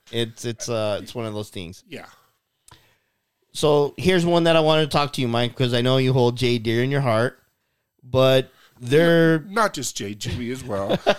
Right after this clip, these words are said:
Speaker 2: Like,
Speaker 1: More Jay.
Speaker 2: more Jay.
Speaker 1: Don't even lie.
Speaker 2: Yeah, because I feel bad for the guy.
Speaker 1: <laughs>
Speaker 2: Like, no, okay, Jay's my guy. I'm not gonna lie.
Speaker 1: Yeah,
Speaker 2: Jay's
Speaker 1: let's,
Speaker 2: my
Speaker 1: let's
Speaker 2: guy.
Speaker 1: be honest here. <laughs>
Speaker 2: That's my dude right
Speaker 1: So
Speaker 2: there.
Speaker 1: what this writer is telling us is,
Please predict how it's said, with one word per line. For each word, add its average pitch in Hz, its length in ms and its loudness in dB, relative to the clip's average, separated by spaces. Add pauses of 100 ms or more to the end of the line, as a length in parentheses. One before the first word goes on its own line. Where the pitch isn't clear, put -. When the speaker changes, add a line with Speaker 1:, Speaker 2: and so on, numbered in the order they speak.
(580)
Speaker 2:
Like, 147 100 -8
Speaker 1:
More 240 280 4
Jay. 127 520 0
Speaker 2:
more 226 160 4
Jay. 147 360 -2
Speaker 1:
Don't 175 220 4
even 156 220 0
lie. 117 160 2
Speaker 2:
Yeah, 254 180 4
because 208 380 -2
I 190 140 -2
feel 214 200 -8
bad 262 300 -6
for 220 160 -4
the 196 80 -6
guy. 151 400 -2
Speaker 1:
<laughs> - 40 -20
Speaker 2:
Like, 135 220 -4 (800)
no, 160 160 -6 (260)
okay, 120 280 -10
Jay's 110 260 -8
my 87 140 -16
guy. 82 180 -20
I'm 104 80 -18
not 101 180 -8
gonna 90 120 -16
lie. 64 160 -20
Speaker 1:
Yeah, 95 300 -4
Speaker 2:
Jay's - 80 -6
Speaker 1:
let's, 139 200 -2
Speaker 2:
my 101 80 -10
Speaker 1:
let's 127 160 -4
Speaker 2:
guy. - 60 -16
Speaker 1:
be 131 100 -2
honest 113 400 -4
here. 98 220 -8 (500)
<laughs> - 600 -6
Speaker 2:
That's 135 180 -16
my 107 120 -12
dude 107 240 -10
right 92 140 -12
Speaker 1:
So 143 540 4 (120)
Speaker 2:
there. 135 100 -10
Speaker 1:
what 156 180 4
this 160 180 -2
writer 151 320 4
is 139 140 0
telling 143 340 2
us 117 500 0
is, 117 640 -2